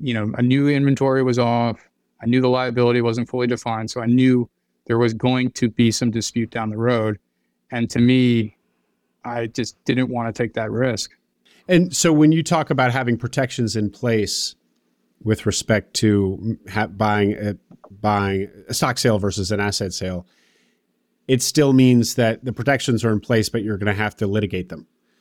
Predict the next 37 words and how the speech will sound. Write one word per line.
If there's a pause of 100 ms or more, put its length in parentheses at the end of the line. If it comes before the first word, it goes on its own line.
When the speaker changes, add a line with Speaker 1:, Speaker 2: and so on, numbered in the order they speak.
(220)
Speaker 2:
Versus
if
it's
a
pure
asset
sale, (140)
like (200)
most
of
my (200)
guests, (420)
it's
cleaner (240)
and
you're
protected
without (120)
having (200)
to (720)
ma-,
be
litigious. (680)
Speaker 1:
Right. (120)
Speaker 2:
You're
kind
Speaker 1:
Like
Speaker 2:
of
protected
by
default. (480)
Speaker 1:
Yeah. (100)
Like,
I
mean,
I've
already,